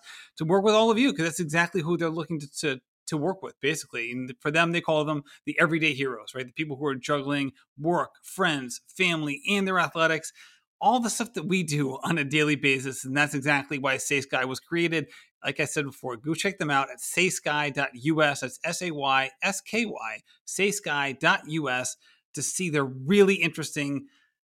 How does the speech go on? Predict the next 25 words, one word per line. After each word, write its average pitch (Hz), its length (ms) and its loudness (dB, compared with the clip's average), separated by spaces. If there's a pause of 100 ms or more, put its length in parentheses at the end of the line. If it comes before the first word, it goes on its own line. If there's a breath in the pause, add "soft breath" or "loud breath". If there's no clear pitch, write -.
(180)
just - 260 -8 (120)
the, - 220 -12 (500)
the, 113 180 -8
their 113 120 -12
color 226 280 2
choices, 151 760 -2
their 120 100 -6
design 196 480 0
elements, 185 640 0 (100)
combined 165 480 0
with 139 220 -6 (240)
really 190 500 2
durable 151 460 2
attire. 131 500 0
And 147 100 -8
not 196 200 0
only 160 180 -4
that, 156 320 0 (160 loud breath)
if - 80 -12
you 185 60 -2
use 185 280 -4
code 170 380 -2 (140)
R 165 180 6
R 160 220 2
fifteen, 131 640 -6